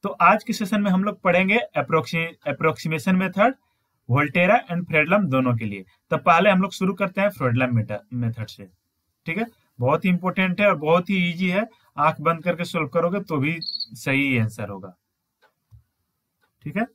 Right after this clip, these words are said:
इससे पहले भी बताया था कि जो resolvent kernel method हम लोग कर रहे हैं या ये method कर रहे हैं, हम लोग कर रहे थे जो second kind का था, Volterra integral equation या फिर Fredholm integral equation, उस पे लगा रहे थे। तो एक बार हम लोग recall कर लेते हैं कि Fredholm integral equation क्या था।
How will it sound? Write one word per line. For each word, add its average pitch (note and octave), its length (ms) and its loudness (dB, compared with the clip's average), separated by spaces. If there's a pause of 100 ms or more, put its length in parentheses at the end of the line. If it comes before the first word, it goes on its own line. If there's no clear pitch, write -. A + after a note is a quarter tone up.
(120)
इससे F3 220 -2
पहले F3 300 4
भी G#3 60 0
बताया F#3 320 4
था F3 180 0
कि - 420 -10
जो F3 140 4
resolvent E3 560 2
kernel F#3 280 2
method F3 260 0
हम D3 100 0
लोग E3+ 160 -2
कर D#3 140 6
रहे C3 100 4
हैं E3+ 80 2
या G3 240 2
ये E3 120 2
method F3 380 0
कर F3 140 0
रहे D3 100 2
हैं, A3 100 0 (280)
हम E3+ 160 4
लोग G#3 200 0
कर F3+ 140 6
रहे C#3+ 160 4
थे F3+ 180 0
जो G#3+ 100 2
second G3 480 0
kind F3 220 2
का D#3 80 2
था, E3 180 2
Volterra C#3+ 400 0
integral F3 400 0
equation D#3 400 -4
या E3 140 0
फिर - 180 -6
Fredholm C#3+ 380 0
integral D#3 340 -2
equation, D3 380 -2 (320)
उस D#3+ 200 -8
पे G3+ 120 2 (460)
लगा C3+ 300 6
रहे G#2 160 0
थे। G2 180 -8
तो - 580 -10
एक F3+ 120 0
बार F3+ 160 6
हम E3+ 100 -2
लोग F#3 160 -2
recall F3+ 300 0
कर G3 160 0
लेते F3+ 180 -4
हैं G3 120 0
कि G#3+ 80 -10
Fredholm F3 420 0
integral F3 340 -2
equation F3 320 -4
क्या E3 160 2
था। F3+ 240 -4